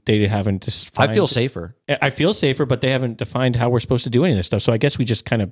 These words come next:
Speaker 1: figure it out, right? We just guess.
Speaker 2: Yeah, what they do is they'll just, they'll wait and, you know, see who gets arrested first, and then they can try it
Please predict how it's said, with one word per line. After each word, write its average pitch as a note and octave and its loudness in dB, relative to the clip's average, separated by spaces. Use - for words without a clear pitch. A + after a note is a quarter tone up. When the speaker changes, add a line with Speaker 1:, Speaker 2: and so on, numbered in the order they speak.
Speaker 1:
figure G#2 0
it F#2 -2
out, A2+ 0
right? A2 -2
We G2 0
just - -6
guess. G#2+ -2
Speaker 2:
Yeah, D#3+ 2
what B2+ -2
they A#2 4
do G#2 4
is F#2 2
they'll F#2 0
just, - -6
they'll F2 -2
wait F2 -4
and, A2+ -20
you G#2 -20
know, - -6
see G2+ 2
who A2 2
gets - 0
arrested F#2 0
first, F#2+ -2
and F2 -4
then F2+ -2
they E2+ -2
can E2+ -6
try F2 2
it F#2 -2